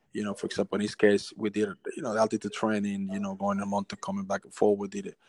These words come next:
hypoxia training. I mean, so many good things. And, and like I said, everything worked out. And he, you know, w-, one thing about him, he listened to me. To, he always listened to everything I said.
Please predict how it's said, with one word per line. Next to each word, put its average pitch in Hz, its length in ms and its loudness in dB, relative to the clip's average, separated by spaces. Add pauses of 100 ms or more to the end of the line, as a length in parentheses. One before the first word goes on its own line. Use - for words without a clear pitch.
(340)
hypoxia 104 440 0
training. 104 680 0 (1040)
I 107 120 4
mean, 104 220 6
so 110 160 4
many 107 200 4
good 98 160 2
things. 104 360 0
And, 95 160 -4 (540)
and 80 380 -6
like 120 160 4
I 131 40 2
said, 101 200 2 (540)
everything 110 300 4
worked 110 240 6
out. 113 180 0
And 117 120 -2
he, 170 240 8
you 175 280 0
know, 160 140 2
w-, 156 200 0
one 170 180 0
thing 165 160 0
about 143 240 0
him, 143 200 -2
he 123 80 -2
listened 117 420 -2 (440)
to 107 100 0
me. 107 300 0 (200)
To, - 180 -6 (560)
he 104 120 -2
always 104 340 2
listened 104 340 -2
to 104 100 -2
everything 104 240 -6
I 98 60 -4
said. 110 300 -2